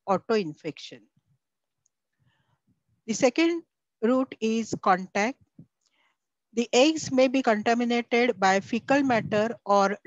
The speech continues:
dead tissues containing the spores at the time of oviposition or egg laying or after oviposition. Larvae may get infected through their skin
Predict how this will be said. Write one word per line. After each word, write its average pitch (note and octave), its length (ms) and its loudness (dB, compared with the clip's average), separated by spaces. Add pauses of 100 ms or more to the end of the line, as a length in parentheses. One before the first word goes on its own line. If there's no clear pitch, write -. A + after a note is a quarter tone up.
dead A#3+ 300 2
tissues F3+ 580 -10
containing A3 680 -4 (100)
the G3+ 120 -16
spores G#3+ 640 -2 (480)
at G3 120 -2
the A3 80 0
time A#3+ 340 0
of C4+ 160 0 (180)
oviposition G3+ 1080 -2 (160)
or F3+ 300 -2
egg A3+ 240 0
laying G3 400 -4 (440)
or G#3+ 240 2 (220)
after G3 380 -2
oviposition. D#3+ 720 -8 (960)
Larvae A3 460 4
may D4+ 160 2
get B3 300 2 (100)
infected A#3 760 -4 (400)
through A#3 160 -6
their G#3+ 200 2
skin B3+ 500 -4